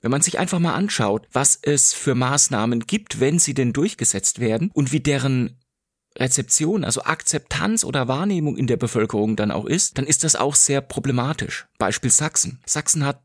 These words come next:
am Montag dieser Woche zwei G in vielen öffentlichen Bereichen dann auch beschlossen.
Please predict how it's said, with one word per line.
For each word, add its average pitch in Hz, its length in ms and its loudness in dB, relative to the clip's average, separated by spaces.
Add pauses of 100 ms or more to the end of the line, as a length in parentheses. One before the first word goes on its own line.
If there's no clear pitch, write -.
(140)
am 117 140 0
Montag 165 500 0
dieser 120 320 -2
Woche 135 300 0
zwei 135 340 2
G 131 360 0
in 127 260 -2
vielen 135 280 -2
öffentlichen 120 540 -4
Bereichen 107 640 -2
dann 104 140 -2
auch - 160 -4
beschlossen. - 540 -4